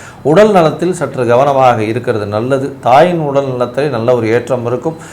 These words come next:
தந்தையின் உடல் நலத்தில் சுமாராக இருக்கக்கூடிய வாய்ப்புகள் உண்டு.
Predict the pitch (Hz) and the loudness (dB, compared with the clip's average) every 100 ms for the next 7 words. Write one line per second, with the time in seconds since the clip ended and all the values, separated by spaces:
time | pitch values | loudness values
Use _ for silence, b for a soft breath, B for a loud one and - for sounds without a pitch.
0 | B 127 139 180 190 165 143 139 135 131 | B 0 2 4 4 2 -2 -2 -2 -2
1 | - 165 165 127 135 131 127 120 113 120 | -2 -6 -4 0 4 6 4 2 -4 -4
2 | 104 107 104 143 113 113 117 110 95 90 | -6 -6 -4 0 2 2 -2 -6 -6 -4
3 | 117 135 - | -4 -4 -4